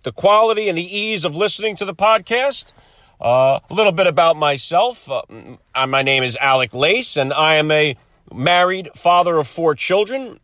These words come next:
I've been married to thirteen years, luckily married for thirteen years to a beautiful woman. Our four kids are three boys. We got the three boys first, and then we finally got the girl there. So if we didn't get her on the fourth try,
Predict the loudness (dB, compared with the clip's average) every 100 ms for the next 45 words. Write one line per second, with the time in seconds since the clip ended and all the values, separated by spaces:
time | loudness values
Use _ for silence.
0 | -8 -6 0 2 2 0 -4 -4 -4 -6
1 | -6 -6 -6 -6 -8 -12 -8 -2 0 0
2 | -2 0 4 4 2 -2 -4 -4 -4 -8
3 | -8 -6 -6 -6 -8 -10 -6 -6 -6 -4
4 | -2 -2 -4 -10 _ _ _ _ _ 0
5 | 0 0 0 0 0 -4 -4 -2 -2 -2
6 | -4 -4 -2 2 4 4 2 -2 -2 0
7 | 0 -2 -8 -8 -2 0 0 -2 -2 -2
8 | -4 -12 _ _ _ _ -12 -4 -2 -2
9 | -2 2 2 2 2 0 0 0 4 6
10 | 4 0 -2 -4 -4 -2 -2 -2 -6 -6
11 | -4 0 2 4 2 0 0 0 0 0
12 | 2 2 2